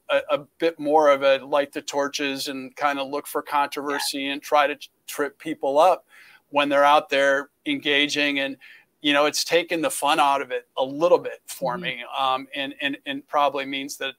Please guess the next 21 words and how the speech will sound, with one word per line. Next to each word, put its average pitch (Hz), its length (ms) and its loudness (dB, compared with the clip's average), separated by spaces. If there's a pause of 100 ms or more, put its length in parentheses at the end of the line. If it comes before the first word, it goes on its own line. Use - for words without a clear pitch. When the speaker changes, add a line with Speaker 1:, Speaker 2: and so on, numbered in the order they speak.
(180)
Speaker 1:
that 135 160 -6
I 135 100 -2
do 135 240 -14
less 139 360 -4
direct 131 460 -4 (140)
engagement. 151 680 -2 (160)
Um, 139 260 -4 (560)
you 151 160 -2
know, 143 140 4
it, 139 120 0 (300)
uh, 143 300 4 (260)
I, 156 120 -2 (160)
I, 160 180 2 (100)
I 170 160 6
don't 165 260 2
know 151 300 4
how 151 180 0
much 147 260 0
of 147 80 -2
that 139 200 2
is, 139 260 -6